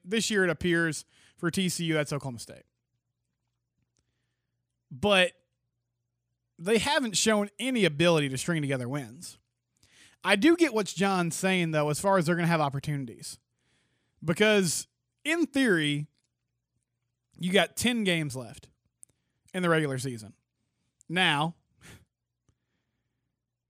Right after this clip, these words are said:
I am skeptical that we're gonna get the full eighteen games scheduled in, in the regular season. I don't think the season's gonna get shut down.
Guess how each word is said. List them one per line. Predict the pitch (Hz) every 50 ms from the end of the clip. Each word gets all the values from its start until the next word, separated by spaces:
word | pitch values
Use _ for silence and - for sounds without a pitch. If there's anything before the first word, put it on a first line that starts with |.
| _ _ _ _ _ _
I | - 160 185 202 214 220 226 220
am | 220 214 180 180 175 170 165 160 151 151
skeptical | - - - - - - 254 220 - - - 170 - 170 160 151 151 156 147 - _ _ _ _ _ -
that | 147 156 165 165
we're | 175 175
gonna | 180 185 180
get | 165 175 175 - _ -
the | 160 147
full | - 196 190 180 180
eighteen | 180 170 151 - 185 175 170
games | 160 160 156 156 156 -
scheduled | - 180 165 156 151 156 147 156
in, | 151
in | 151 143
the | 139
regular | 135 139 139 127 131
season. | 131 147 135 127 127 135
I | 170 214
don't | 226 226 185
think | 170 202 185 -
the | - 139
season's | - - 214 226 220 180 170 156 156
gonna | 180 170 151
get | 147 127
shut | - - 170 135 131
down. | 156 180 185 170 156 143 143 143 139